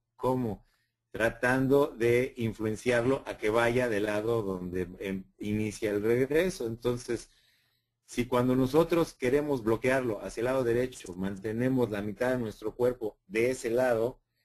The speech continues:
en este caso nuestras caídas van a ser a estar prácticamente nariz con nariz de frente.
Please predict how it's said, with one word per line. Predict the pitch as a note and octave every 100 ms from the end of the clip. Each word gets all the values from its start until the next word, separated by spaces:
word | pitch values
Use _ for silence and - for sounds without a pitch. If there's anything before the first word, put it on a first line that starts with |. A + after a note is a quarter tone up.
| _ _
en | A2
este | C#3+ D3+ - D#3
caso | D3 C#3+ C#3+ D#3+ D3+
nuestras | C3 B2 A#2 - A#2 A2+
caídas | A#2+ B2 C#3 C#3+ C#3
van | B2 C3+ C#3
a |
ser | B2+ C3+ C#3 - _ _ _ _
a | A2
estar | A#2 - C#3 D3 - -
prácticamente | B2+ B2+ B2+ - A#2 B2+ C3+ C3 -
nariz | G#2+ A2 B2 B2+
con | C3+ B2
nariz | A2+ A#2+ A#2+
de | G#2 G#2+
frente. | - A#2+ A#2+ B2 C#3+ F3